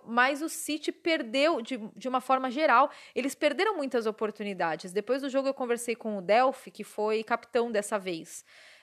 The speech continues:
É, porque os outros três capitães não estavam em campo. O Kompany tá machucado, o Davi Silva ainda não voltou e o Fernandinho, é, não jogou, e daqui a pouco eu vou falar do Fernandinho.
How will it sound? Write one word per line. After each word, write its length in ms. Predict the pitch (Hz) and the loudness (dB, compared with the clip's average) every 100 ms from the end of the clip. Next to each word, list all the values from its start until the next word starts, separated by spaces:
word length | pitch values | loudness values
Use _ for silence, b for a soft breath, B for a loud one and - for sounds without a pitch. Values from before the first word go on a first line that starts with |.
| - | 0
É, 500 | 185 180 180 170 160 160 - - _ _ _ _ _ _ _ _ | 4 6 6 4 -2 -12 -18 -20 _ _ _ _ _ _ _ _
porque 760 | - 214 208 233 208 220 233 _ _ | -4 -4 -2 2 4 4 0 _ _
os 380 | 220 220 - - | -4 -4 -4 -4
outros 480 | 220 208 214 220 - | -2 -2 -6 -12 -4
três 260 | 208 202 | -2 0
capitães 440 | - 220 220 220 233 | -2 -4 -4 -4 -4
não 80 | |
estavam 360 | 240 240 247 240 | -8 0 0 0
em 120 | 277 | -6
campo. 500 | 277 220 175 - 165 b b b - | 0 0 0 -8 -14 b b b -6
O 140 | 180 | -6
Kompany 440 | - 202 196 190 | 0 0 0 -4
tá 120 | 185 196 | -2 -2
machucado, 720 | 185 - - 214 262 277 294 | -2 -4 2 6 6 4 0
o 80 | 240 | 2
Davi 240 | 214 208 | 0 0
Silva 260 | - 208 202 | -6 -4 -2
ainda 200 | 202 190 | -2 -2
não 160 | 214 | -2
voltou 360 | 214 208 220 226 | -2 0 2 2
e 80 | 269 | 2
o 60 | |
Fernandinho, 840 | - 262 269 269 - 226 240 269 285 b b b _ - | 2 2 2 -6 -6 -6 -2 -2 -4 b b b _ -2
é, 560 | 208 202 190 180 - - | 4 6 6 4 2 -4
não 280 | 226 240 | 0 0
jogou, 360 | 247 285 214 226 | 4 4 6 4
e 80 | 240 | 4
daqui 220 | 233 262 | 2 0
a 40 | |
pouco 140 | 233 247 | -4 -4
eu 60 | |
vou 80 | 240 | -4
falar 180 | 240 240 | 2 2
do 80 | 226 | 2
Fernandinho. 600 | 247 240 247 185 160 | -4 -4 -6 -8 -10